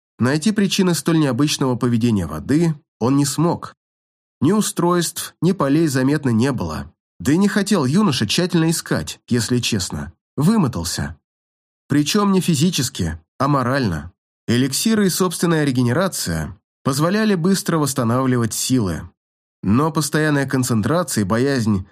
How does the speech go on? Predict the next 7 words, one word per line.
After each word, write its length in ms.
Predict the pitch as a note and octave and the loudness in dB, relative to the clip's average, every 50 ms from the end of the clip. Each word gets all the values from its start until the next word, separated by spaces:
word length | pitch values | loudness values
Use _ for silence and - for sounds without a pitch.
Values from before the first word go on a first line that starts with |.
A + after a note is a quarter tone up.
| _ - | _ -2
за 200 | G#2 A2+ B2+ B2 | 0 0 0 0
жизнь 320 | A#2+ C#3 C#3 A#2+ G2+ G2 | 0 0 0 0 0 0
Валии 560 | F2+ F#2 C#3+ F3 F3 B2+ F2+ D#2+ D2+ D2 E2 - _ _ - | 0 0 0 0 0 0 0 -2 -4 -6 -10 -14 _ _ -8
давили 420 | A2+ A2+ C3+ B2+ A#2 B2 D3 F3 G3 | -4 -2 0 0 2 2 2 2 2
покрепче 600 | G3 G#3 G3 - - C3 C3 C3+ C3 - - D#3+ | 0 0 -2 0 0 0 -2 -2 -2 -2 -2 0
водных 420 | B2+ G2+ G2 F#2 F#2+ A2+ A2 - | 0 0 -2 0 0 -2 -2 -2
пластов. 640 | - C3+ C#3+ C#3+ - - - D#2+ - - - - | -2 -2 -2 -2 -4 -6 -6 -8 -8 -10 -16 -18